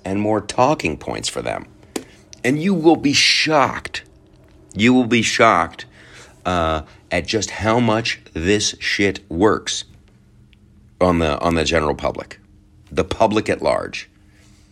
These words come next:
They are very busy people. I know I beat this horse to death. I apologize. I know really smart people,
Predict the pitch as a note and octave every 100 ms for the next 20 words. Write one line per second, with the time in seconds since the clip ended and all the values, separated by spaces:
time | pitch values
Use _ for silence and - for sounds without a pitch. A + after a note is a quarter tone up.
0 | _ - - F#2+ F#2 F2+ F2 D2+ A2 A#2
1 | G2 G2 F#2+ F#2 F#2 E2+ C2 A1+ - F2+
2 | E2+ E2 C#2+ D2+ C2+ - A1+ - - -
3 | - - C#2 - B1 C#2 - A1 - _
4 | _ _ _ _ _ _ - D#3 F#3 G#2
5 | A#2+ A#2 - A#2 A#2 A#2+ C3+ C#3 C#2